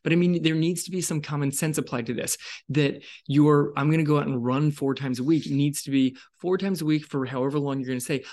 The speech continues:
"I'm going to set aside a, a special time during the day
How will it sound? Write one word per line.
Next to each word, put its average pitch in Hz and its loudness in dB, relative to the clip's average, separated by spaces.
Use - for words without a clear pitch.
"I'm 156 2
going 156 4
to 139 4
set 156 2
aside 131 -2
a, 127 -4
a 113 -6
special 147 0
time 139 2
during 131 2
the 131 2
day 117 0